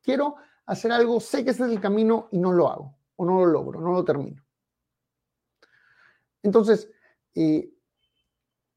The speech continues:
yo también he pasado por eso. Y es jodido porque te sientes frustrado, te sientes, a ver, a la mierda, te sientes medio inútil,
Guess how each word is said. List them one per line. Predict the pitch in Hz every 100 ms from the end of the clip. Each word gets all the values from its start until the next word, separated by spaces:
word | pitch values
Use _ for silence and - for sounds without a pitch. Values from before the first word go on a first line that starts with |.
| _ _ -
yo | 160 240
también | 262 277 254 285
he | 220
pasado | 151 - 139 127
por | 101 -
eso. | - - _ _ _ _ _ _ _ _ _ _ _ -
Y | 151
es | 214 220 - - - _ _
jodido | - 220 262 190 143
porque | 160 147
te | 143
sientes | 190 226
frustrado, | - 160 - 220 165 143
te | 143
sientes, | 175 196 220 214 - _ _ _ _ _ _ _ _
a | 139
ver, | 147 - _ 190 202 185
a | 127
la | 120
mierda, | 226 139 117 -
te | -
sientes | 131 170 269
medio | 262 247 196
inútil, | 156 214 147 110 -